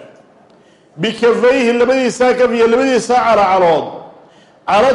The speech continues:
turaabi daahiri, camuudi daahirka, alladii lahu gubaar. Waa ka ee boodh leh. Boodhka lama anfinayo, waa boodh la weeye.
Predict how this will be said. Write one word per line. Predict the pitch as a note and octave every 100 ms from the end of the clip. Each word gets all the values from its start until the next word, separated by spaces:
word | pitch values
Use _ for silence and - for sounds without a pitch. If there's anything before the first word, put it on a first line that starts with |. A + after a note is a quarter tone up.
| -
turaabi | A#3 A3+ A3 F#3+ -
daahiri, | A#3 A#3 A3+ A#3 C4 A3+ A3+
camuudi | G#3 A3 B3 B3 A#3+
daahirka, | B3 A#3+ G#3+ G#3+ G#3
alladii | A#3 A#3
lahu | A#3 F#3
gubaar. | F#3+ G#3 B3+ G#3+ - - - - - - _ _ _
Waa | G3+
ka | G3+ F#3+
ee | A3
boodh | G#3+ A#3+ G3+ E3 D#3+
leh. | D#3+ D#3+ - - - - _ _ -
Boodhka | B3 C4 A3 A3
lama | A#3 A#3+ C4+
anfinayo, | A3+ A#3+ B3+ B3 A#3+
waa | A3+ G#3
boodh | B3+ B3 G#3+
la | G#3
weeye. | F#3+ D3+ C#3 B2+